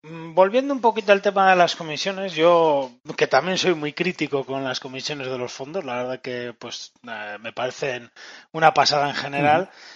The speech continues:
Speaker 1: eh, sí que es cierto que, eh, en algunos se puso de moda lo que se llama comisión de éxito, y yo siempre he sido un poco más defensor de este estilo, ¿no? De que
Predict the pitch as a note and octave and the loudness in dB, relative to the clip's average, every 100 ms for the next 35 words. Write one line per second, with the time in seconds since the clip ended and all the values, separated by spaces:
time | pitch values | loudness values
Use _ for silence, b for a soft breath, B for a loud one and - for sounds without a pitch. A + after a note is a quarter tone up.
0 | B E3 E3 - F#3 G3+ - G3+ F#3+ A3 | B 2 4 2 2 2 4 2 2 0
1 | G#3 - E3+ D#3+ D#3 D3 C3+ C3 C3 C3+ | -2 4 6 6 6 4 2 0 -2 -2
2 | C3+ C3+ C3 C3 C#3 F3 F3 F#3 - D3 | 0 0 0 0 0 0 0 0 0 -4
3 | C3+ D#3 - C#3+ C3+ G3 F3 F#3 E3 C#3+ | -6 -6 -2 -2 0 0 4 4 4 0
4 | C#3+ B2+ C#3+ C#3 D#3 D#3 D#3 C#3 B2+ D#3 | -2 -4 -2 -2 -2 -4 -6 -8 -8 -8
5 | D3 C3+ D3 D#3+ - B2 - A2+ A2+ A#2 | -8 -2 0 2 -2 -6 -12 -14 -12 -12
6 | A#2+ D3+ D3+ D3+ D3 C#3 D#3 D3+ C3+ C#3+ | -6 -4 -4 -8 -8 -8 -8 -10 -8 -10
7 | D3+ C#3+ C#3 C#3+ D3 C3+ C#3+ C3 C3 - | -6 -6 -6 -8 -10 -10 -10 -10 -12 -12
8 | - - F#3 D3+ E3+ C#3 - C3+ | -12 -8 -6 -6 -6 -6 -6 -8